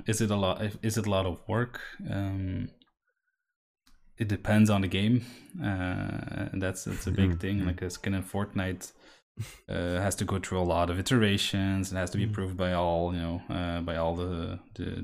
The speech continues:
Speaker 1: departments of like that. It's a big game. It's a big company.
Speaker 3: Mm.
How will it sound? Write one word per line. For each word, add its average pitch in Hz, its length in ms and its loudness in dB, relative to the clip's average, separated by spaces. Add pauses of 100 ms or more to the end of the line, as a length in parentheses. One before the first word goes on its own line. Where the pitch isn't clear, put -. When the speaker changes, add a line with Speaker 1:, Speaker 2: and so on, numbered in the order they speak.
Speaker 1:
departments 90 560 -2
of 85 120 -6
like 104 120 -4
that. 147 140 2
It's - 140 -4
a - 20 -6
big 90 180 -2
game. 117 220 0
It's 110 100 -4
a 92 40 -8
big 87 120 -6
company. 101 520 0
Speaker 3:
Mm. 110 140 -4